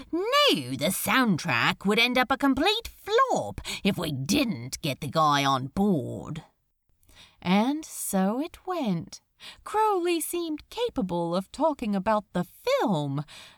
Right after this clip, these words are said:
but never the actual event. He couldn't even discuss the film beyond a certain superficial level.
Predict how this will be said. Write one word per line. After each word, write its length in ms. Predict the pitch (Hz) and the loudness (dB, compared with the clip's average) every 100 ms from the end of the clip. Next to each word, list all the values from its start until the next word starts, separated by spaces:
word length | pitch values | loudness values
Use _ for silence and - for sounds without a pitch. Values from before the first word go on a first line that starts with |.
| - | -10
but 300 | 254 349 - | -2 -2 0
never 600 | 277 302 330 226 151 139 | -2 0 0 -2 -2 -2
the 240 | 131 147 - | -2 -6 -6
actual 640 | 262 - - 175 151 131 | -8 -8 -8 -4 -4 -4
event. 760 | 143 - 277 302 170 143 - - _ - - - | -8 -6 -4 -2 -4 -4 -10 -18 _ -14 -14 -10
He 340 | - 180 233 | -2 -2 -2
couldn't 380 | 233 240 226 269 | -6 -4 -2 -2
even 260 | 247 240 285 | -2 -2 -4
discuss 600 | 349 - - 466 320 - | -2 -4 -2 -2 -2 -4
the 140 | 254 | -4
film 540 | 240 - 415 330 247 220 - - | -6 -2 0 0 -2 -6 -10 -10
beyond 580 | 453 466 415 359 311 277 | -6 0 2 2 2 0
a 80 | 294 | -2
certain 720 | - 392 381 - 254 240 240 - | -4 -4 -4 -2 -2 -4 -8 -8
superficial 1200 | - - 392 - 196 - 523 - 170 143 135 143 - | -6 -4 -4 -4 -4 -4 -6 -2 -2 -2 -6 -8 -6
level. 760 | 170 151 143 143 131 139 | -4 -4 -4 -4 -4 -6